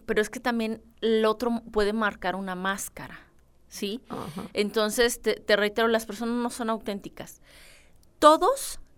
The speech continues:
Speaker 1: tenemos razones de sobra para ser como somos.
Speaker 2: Ay, sí, la burra no era arisca, la
Speaker 1: Todos.
Speaker 2: hicieron.
Speaker 1: Entonces, por ejemplo, mira, te, te platico algo que me pasó. Un amigo, este,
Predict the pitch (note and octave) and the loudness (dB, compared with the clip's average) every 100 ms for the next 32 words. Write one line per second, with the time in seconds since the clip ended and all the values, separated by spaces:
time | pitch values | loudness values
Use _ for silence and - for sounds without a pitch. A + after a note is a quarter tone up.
0 | _ A#3 A3 A#3+ B3+ B3+ A#3+ A3 A#3 A3 | _ 0 2 0 -2 0 0 -2 -4 -4
1 | A3+ G3+ G3 - G3+ G3+ G#3 F#3 F#3 G3 | -4 -4 -6 -4 -2 -4 -4 -8 -6 -10
2 | F3 G3 F#3 F3+ F3+ D#3+ D3+ - C4 - | -10 -12 -12 -12 -12 -10 -8 -2 -2 -2
3 | - G3+ G#3 G3+ A3 B3 B3+ B3+ A#3+ A#3 | -6 4 8 10 10 12 12 12 10 12
4 | C4 B3 A3+ E3+ A#3 - - - - - | 12 12 8 4 6 6 4 2 0 -4
5 | - - A#3 A3 A#3 A3+ G#3 D#3+ - - | -8 0 0 4 2 2 -2 -10 -16 -20
6 | - - - _ _ D4 C#4 D#4 D4 G#3 | -20 -20 -20 _ _ 8 10 8 4 2
7 | F3 F#3 G#3+ G#3 - A#3 G#3+ A3 B3+ - | 0 4 4 4 0 2 6 6 6 6
8 | B3+ B3+ C4 A3 E3 - D#3+ - - - | 8 8 4 -2 -6 -8 -12 -16 -20 -20
9 | _ _ _ _ _ - - G#3+ A#3 B3 | _ _ _ _ _ -18 -4 4 6 6
10 | B3 A3 G#3+ A#3 - F#3+ F3+ F3 - - | 6 6 6 4 2 0 0 0 -4 -4
11 | G3 F3+ F3 E3+ | 0 2 2 0